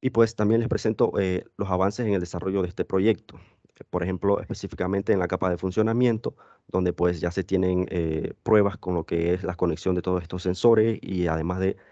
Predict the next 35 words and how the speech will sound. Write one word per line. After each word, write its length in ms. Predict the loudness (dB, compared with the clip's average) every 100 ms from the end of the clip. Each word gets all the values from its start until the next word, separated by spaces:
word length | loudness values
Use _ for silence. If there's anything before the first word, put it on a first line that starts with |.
| _
radiodifundir 720 | -2 0 0 -2 -4 -2 0
esta 180 | 0 -2
información 580 | -4 -4 -4 -2 0 -2
hasta 200 | -4 -2
un 100 | 0
gateway. 360 | 4 4 2 -4 _ _ _ _ _ -4
También 240 | 0 0
se 120 | 0
tiene 420 | 2 2 4 2
lo 140 | 0 -2
que 100 | -4
es 60 |
el 100 | -4
prototipo 440 | 0 0 -2 0 0
de 60 |
una 140 | 0 2
placa 240 | 0 0
madre 360 | 0 0 2 0
para 320 | -2 -2 -4 -6 _ _ _
facilitar, 680 | -4 -4 -6 -4 0 2 2
eh, 320 | -2 -4 -6 -8
la 240 | -6 -6
conexión 580 | -4 -4 -4 0 0 -2 _ _ _ _ _ _
y 220 | -6 -4
entonces 340 | -2 -4 -6 -6
tener 260 | -2 0
algo 180 | 0 0
más 140 | -4 -4
compacto. 580 | -2 0 0 -2 -12 -14 _ _ _ _ _ _ _ _ _ _ _ -6
Y 80 | 0
también 260 | 2 2 -2
el 80 |
funcionamiento 600 | -4 -8 -6 -4 -4 -2
del 140 | -2 0
gateway, 440 | 0 0 -2 -2